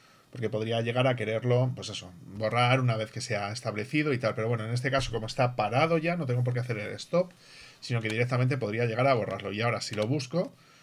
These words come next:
veis que no lo encuentro, ¿vale? Porque ya lo ha borrado y tal. Eh, muchos de los fallos cuando estás intentando arrancar contenedores suelen ser, pues, porque el nombre ya existe previamente o porque el puerto donde que quieres llegar a utilizar dentro de la máquina ya existe previamente,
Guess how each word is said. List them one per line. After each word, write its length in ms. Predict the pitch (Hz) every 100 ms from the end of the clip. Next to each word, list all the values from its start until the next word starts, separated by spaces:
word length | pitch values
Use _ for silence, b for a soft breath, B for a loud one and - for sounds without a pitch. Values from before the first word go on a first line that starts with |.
| B B
veis 160 | 110 107
que 100 | 107
no 80 | 110
lo 80 |
encuentro, 400 | 107 120 95 - -
¿vale? 220 | 104 135
Porque 260 | 147 123 98
ya 160 | 101
lo 100 | 104
ha 40 | 104
borrado 500 | 104 110 123 131 147
y 60 |
tal. 200 | - 85 - B B B B B
Eh, 220 | 117 131 127
muchos 260 | 151 202
de 80 | 196
los 120 | 180
fallos 240 | 185 180 170
cuando 160 | 147
estás 220 | 131 147
intentando 420 | 160 151 147 151 143
arrancar 320 | 139 135 143
contenedores 500 | 143 139 143 156 160
suelen 240 | 135 131
ser, 220 | 127 147
pues, 140 | 135 113
porque 420 | 110 110 107 101 B B B
el 140 | - 123
nombre 260 | 123 113
ya 120 | 107
existe 420 | 110 - 131 123 117
previamente 640 | 113 110 120 170 165 147
o 140 | 147 131
porque 180 | 110
el 100 | 110
puerto 300 | 110 123 123
donde 300 | 117 117 117
que 100 | 120
quieres 320 | 120 120 113 120
llegar 240 | 110 113
a 20 |
utilizar 480 | 110 110 113 - 117
dentro 260 | 113 110 110
de 60 |
la 60 | 110
máquina 340 | 117 120 110
ya 100 | 107
existe 340 | 107 - 123 117
previamente, 720 | 113 110 107 151 170 143 147